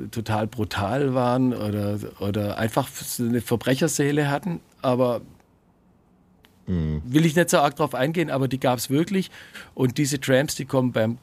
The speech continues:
Speaker 1: äh, bei Karl May auch sehr, sehr oft in den, äh, sehr oft vor. Und jetzt in dem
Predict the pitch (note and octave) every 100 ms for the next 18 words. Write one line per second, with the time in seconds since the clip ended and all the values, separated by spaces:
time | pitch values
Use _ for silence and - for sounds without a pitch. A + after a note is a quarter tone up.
0 | - - B2 A2+ A2+ A2 A2 G#2+ G#2 A#2
1 | G#2 G#2+ A2+ A2 A2 G#2+ - A#2+ B2 -
2 | A#2+ A2+ G#2 G2 G2 - - - G#2 F#2+
3 | D2+ - - - A#2+ A2 G#2+ - A#2 C#3+
4 | A#2+ A#2 A#2+ C3 - A2+ A2 G#2 G2